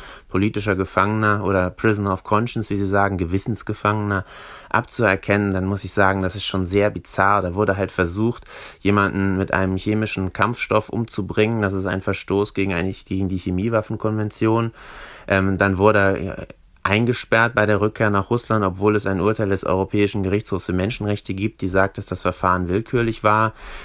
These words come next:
Es gibt alle möglichen Forderungen, alle möglichen Rechtsverstöße und die, das ist nun wirklich also total bizarr, da, da jetzt drauf abzuheben, auf diese uralten Äußerungen.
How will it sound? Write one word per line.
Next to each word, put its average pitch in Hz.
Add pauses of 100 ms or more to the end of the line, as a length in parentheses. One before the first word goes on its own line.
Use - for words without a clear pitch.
Es -
gibt -
alle 110
möglichen 113
Forderungen, 104
alle 104
möglichen 107
Rechtsverstöße 104
und 95
die, 110
das 107
ist 107
nun 95
wirklich 101
also 87
total 95
bizarr, 95
da, 87
da 90
jetzt 95
drauf 92
abzuheben, 92
auf 85
diese 101
uralten 98
Äußerungen. 82